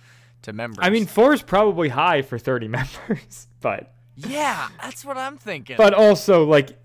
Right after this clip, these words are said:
Speaker 2: th-, there's gotta be a minimum number. Like, you can't, it can't be just a straight ratio.
Speaker 1: <laughs> Yeah,
Speaker 2: Maybe
Speaker 1: we
Speaker 2: it
Speaker 1: have
Speaker 2: follows some sort of, like, a parabola.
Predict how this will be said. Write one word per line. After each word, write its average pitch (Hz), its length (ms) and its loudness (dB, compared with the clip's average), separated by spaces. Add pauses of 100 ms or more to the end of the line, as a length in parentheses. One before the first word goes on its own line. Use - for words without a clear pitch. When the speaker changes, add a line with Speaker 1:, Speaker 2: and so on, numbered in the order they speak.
Speaker 2:
th-, 214 180 4
there's 220 200 4
gotta 254 260 4
be 156 180 0
a 127 60 2
minimum 127 540 0
number. 107 420 -4
Like, 131 220 -4
you 165 100 -10
can't, 156 400 -2
it 175 140 -6
can't 175 260 -2
be 131 100 -4
just 107 200 -12
a 104 60 -12
straight 104 340 -8
ratio. 107 680 -6
Speaker 1:
<laughs> - 60 -20 (1040)
Yeah, 175 140 -8
Speaker 2:
Maybe 160 180 0
Speaker 1:
we 143 60 4
Speaker 2:
it 135 40 -6
Speaker 1:
have 123 100 -10
Speaker 2:
follows 127 480 -2
some 127 220 -6
sort 120 300 -4
of, 110 100 -6
like, 113 160 -6
a 110 60 -8
parabola. 110 680 -4